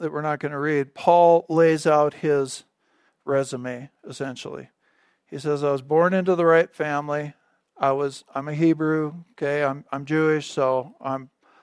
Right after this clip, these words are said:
I was born into the right lineage. I was born into the right family. I've got all those, those check boxes done as far as my place in Jewish society.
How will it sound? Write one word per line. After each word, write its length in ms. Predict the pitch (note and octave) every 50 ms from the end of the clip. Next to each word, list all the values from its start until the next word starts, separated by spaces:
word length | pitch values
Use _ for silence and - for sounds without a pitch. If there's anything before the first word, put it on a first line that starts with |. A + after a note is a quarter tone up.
| _ _
I 40 | -
was 100 | C3 A#2+
born 340 | B2 C3 C#3 D#3 D#3+ D#3+ D#3
into 260 | D#3 D#3 D3 D3 C3+
the 120 | B2+ C3
right 340 | C3 C3+ C#3+ D3+ D#3 D#3 D#3+ _ _ -
lineage. 840 | D#3+ D3+ D3 D#3+ D#3+ D#3 D#3 D#3+ D#3 D3 D3 D3 C#3+ C#3 - - - _ _ _ _ _ _ _ _ _ _ _
I 120 | - C3+
was 120 | C3 B2+ C3
born 440 | C#3 D3 D#3 D#3+ E3+ E3+ F3 E3+
into 140 | E3+ E3 D#3+
the 120 | D#3 D#3+ D#3
right 280 | D#3 D3+ D3+ D#3 -
family. 500 | - - E3 D#3 D3+ D3+ D3+ D3+ D3+ D3+
I've 180 | C#3 C#3 C3+ _
got 280 | - D#3+ D#3+ D#3+ D#3+ D#3+
all 260 | D#3 D#3 D#3 D#3 D#3
those, 340 | D#3 D#3+ D#3 D#3 D3+ C3+ C3+ C3+ _ _ _
those 380 | - F3+ D3 D#3 D#3 D#3+ D#3 -
check 400 | - - - F3+ D#3+ - _ _
boxes 580 | D#3+ D3+ C#3+ C#3+ - - - E3+ D#3 C#3+ C3
done 400 | C3 B2+ D#3 D3+ D3 D3+ D#3 D#3
as 200 | D3+ C#3+ C#3 -
far 320 | - _ D3 C#3+ D3 C#3+ C#3
as 140 | C#3 C3 -
my 260 | D3 D3 D3+ D3 D3
place 800 | - _ - - _ D3+ D3+ D#3 E3 F3 F#3+ - - - - - _ _ _ _ _ _ _
in 160 | - E3 D3+ D3
Jewish 400 | D3 D#3 D#3+ D#3+ E3 D3+ - -
society. 840 | - D3+ C3+ - - - D#3 C#3+ C#3+ D3+ D#3 E3 E3+ E3 F3 F#3+